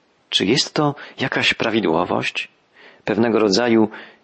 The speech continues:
historyczna konieczność? Tak, w pewnym sensie jest to Boża metoda karcenia narodów, które są mu nieposłuszne, które żyją w sposób nieprawy. Ale czy Bóg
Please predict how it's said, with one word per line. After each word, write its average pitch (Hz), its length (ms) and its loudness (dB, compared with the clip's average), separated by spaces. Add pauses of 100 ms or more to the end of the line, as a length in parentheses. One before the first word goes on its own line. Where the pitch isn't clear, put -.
historyczna 135 640 2
konieczność? 120 840 -2 (1400)
Tak, 120 300 -2
w - 60 -16
pewnym 160 380 2
sensie 165 380 2
jest 160 240 4
to 151 160 0
Boża 151 360 0
metoda 147 520 0 (260)
karcenia 143 500 0
narodów, 139 580 0 (280)
które 117 220 -2
są 131 240 0
mu 135 160 4
nieposłuszne, 139 760 0 (600)
które 107 220 0
żyją 135 440 2 (280)
w - 80 -8
sposób 117 380 -2
nieprawy. 104 600 0 (1400)
Ale 104 200 -2
czy 107 280 2
Bóg 123 440 2